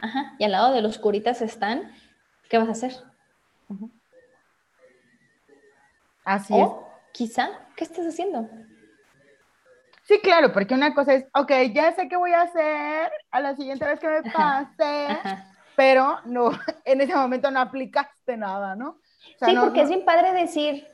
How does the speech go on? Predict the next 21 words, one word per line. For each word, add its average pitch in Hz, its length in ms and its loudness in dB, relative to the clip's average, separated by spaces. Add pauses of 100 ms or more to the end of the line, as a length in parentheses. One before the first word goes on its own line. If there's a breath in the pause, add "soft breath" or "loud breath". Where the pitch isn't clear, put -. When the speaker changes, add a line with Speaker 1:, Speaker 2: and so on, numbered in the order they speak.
(120)
Speaker 1:
este, 233 840 -6
"Ay, 392 200 2
para 320 160 0
la 302 160 -2
próxima 415 460 -2
voy 262 240 -2
a 143 100 -4
hacer. - 340 -14 (880)
Ay, 330 260 0 (460 loud breath)
este, 262 600 0
ya 320 140 2
voy 403 180 0
a 415 100 -4
cambiar. 220 340 -4 (640)
Ay, 349 260 2
ya 330 100 0
me 403 120 -2
voy 381 160 -2
a 381 120 -2
parar 262 280 -6
temprano. 220 540 -8